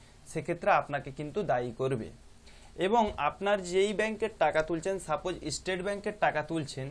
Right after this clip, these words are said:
এবং স্টেট ব্যাংকের টাকা কোনো কারণবশত আটকে গেল, তাহলে স্টেট ব্যাংকের আপনার যে অফিসিয়াল হেল্পলাইন আছে, সেখানে কল করতে বলবেন কাস্টমারকে, অথবা আপনি নিজে করবেন। এবং করলে যদি ওই টাকা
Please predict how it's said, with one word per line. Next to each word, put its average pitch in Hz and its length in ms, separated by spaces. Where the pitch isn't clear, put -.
এবং 151 260
স্টেট 175 280
ব্যাংকের 180 360
টাকা 160 260
কোনো 160 240
কারণবশত 143 580
আটকে 151 460
গেল, 135 300
তাহলে 165 240
স্টেট 190 280
ব্যাংকের 214 440
আপনার 180 360
যে 185 120
অফিসিয়াল 202 600
হেল্পলাইন 208 540
আছে, 131 380
সেখানে 208 440
কল 196 200
করতে 202 280
বলবেন 190 360
কাস্টমারকে, 180 520
অথবা 147 260
আপনি 160 220
নিজে 180 280
করবেন। 202 400
এবং 180 260
করলে 202 400
যদি 165 280
ওই 202 140
টাকা 185 580